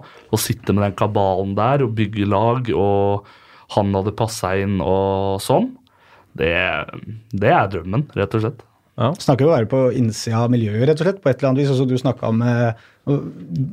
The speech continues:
Speaker 3: det morsomme med å være i Vålerenga var å være en del av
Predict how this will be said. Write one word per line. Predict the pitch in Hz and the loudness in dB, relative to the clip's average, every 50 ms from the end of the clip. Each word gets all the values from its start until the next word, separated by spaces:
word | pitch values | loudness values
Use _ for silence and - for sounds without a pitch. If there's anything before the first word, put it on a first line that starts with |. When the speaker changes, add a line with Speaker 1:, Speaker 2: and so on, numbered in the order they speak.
| 139 135 | 0 2
Speaker 3:
det | 139 143 | 2 2
morsomme | 139 - - 120 117 120 | 2 2 0 -2 0 2
med | 123 127 131 | 2 4 4
å | 131 127 | 4 2
være | 113 110 110 117 | 2 0 -2 -2
i | 123 | -2
Vålerenga | 117 110 110 110 117 117 | -2 0 0 0 0 0
var | 117 113 107 107 113 | 0 0 0 0 0
å | 120 120 | 0 0
være | 117 110 107 110 113 117 | 0 -2 -2 -2 -2 0
en | 110 | 0
del | 110 107 107 110 | 0 0 0 0
av | 113 113 117 117 117 | 0 0 0 0 0